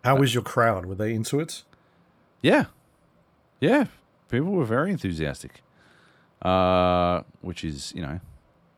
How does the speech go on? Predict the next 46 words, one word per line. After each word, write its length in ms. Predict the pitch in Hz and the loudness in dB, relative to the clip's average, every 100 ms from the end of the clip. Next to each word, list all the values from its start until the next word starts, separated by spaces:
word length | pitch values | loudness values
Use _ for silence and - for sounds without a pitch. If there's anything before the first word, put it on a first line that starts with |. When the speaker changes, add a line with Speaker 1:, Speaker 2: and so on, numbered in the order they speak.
| _ _ _ _ - | _ _ _ _ -8
Speaker 2:
what 160 | 92 | -6
you 100 | 71 | -6
want, 280 | 69 95 - - | -6 -6 -6 -10
I 80 | 80 | -12
think. 360 | 78 107 139 - - | -6 -6 -6 -12 -12
Uh, 540 | - 85 82 82 80 80 - _ _ - | -2 0 2 2 0 -2 -8 _ _ -8
I 140 | 78 | -8
th-, 140 | - - | -10 -10
I 80 | 80 | -8
thought 240 | - 78 | -6 -6
they 80 | 80 | -4
were 80 | 76 | -4
laughing 400 | 76 82 - 85 | -2 -2 -4 -6
at 60 | 76 | -4
the 60 | |
right 200 | 85 85 | -4 -4
moments 400 | 82 98 110 - | -4 -6 -6 -10
and 100 | 98 | -10
whatnot. 320 | 101 - 131 - _ _ _ _ _ _ _ - | -8 -8 -10 -12 _ _ _ _ _ _ _ -10
'Cause 120 | 101 | -4
there's, 260 | 98 82 87 | -4 -4 -6
you 120 | 92 | -6
know, 200 | 73 98 | -6 -8
it's 220 | 82 - - | -10 -12 -8
got 120 | 82 | -6
a 60 | |
good 160 | 78 78 | -6 -10
sense 220 | - 76 | -10 -12
of 60 | - | -10
humor. 240 | 82 101 | -10 -8
What 180 | 120 95 | -4 -2
about 180 | 92 78 | 0 0
your 160 | 80 - | -2 -4
crowd? 280 | - 71 69 | -6 -10 -8
How 80 | 80 | -8
did 60 | 76 | -6
they 120 | 76 | -8
go? 180 | 82 78 - _ _ _ _ _ _ _ _ _ _ _ _ | -8 -14 -18 _ _ _ _ _ _ _ _ _ _ _ _
Speaker 1:
Yeah, 280 | 117 104 85 - | 2 2 0 -8
yeah, 160 | 104 92 | -8 -6
same 240 | 104 95 | -6 -6
sort 200 | 98 92 | -6 -8
of 40 | |
stuff. 400 | - 87 85 - - | -8 -12 -14 -18 -16
Speaker 2:
Yeah. 200 | 80 65 - _ _ _ _ _ _ _ _ _ _ 92 | -14 -12 -14 _ _ _ _ _ _ _ _ _ _ -14
Speaker 1:
Uh, 280 | 87 85 | -12 -10